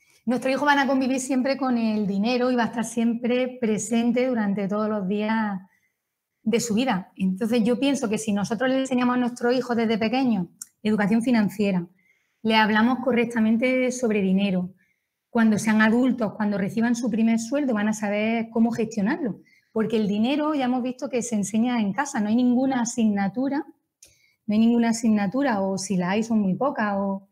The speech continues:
eh, en la que se hable, en la que se hable de dinero. Y todos sabemos, ¿no? Todos sabemos, eh, una mala decisión económica, el impacto negativo que puede tener. Entonces, eh, yo he intentado con mi hijo,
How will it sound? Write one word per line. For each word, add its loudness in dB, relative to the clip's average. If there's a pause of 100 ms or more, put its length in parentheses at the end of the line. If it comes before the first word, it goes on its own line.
(640)
eh, 2 (100)
en 4
la 2
que 2
se -2
hable, 0
en -2
la 0
que 0
se -4
hable 2
de 2
dinero. 2
Y 0
todos 0
sabemos, 0
¿no? 0
Todos -2
sabemos, -2
eh, -2
una 2
mala 4
decisión 0
económica, 0
el 2
impacto -2
negativo -4 (540)
que 2
puede 2
tener. 0 (480)
Entonces, 2 (180)
eh, 2
yo 4
he 4
intentado 4
con 2
mi 2
hijo, -4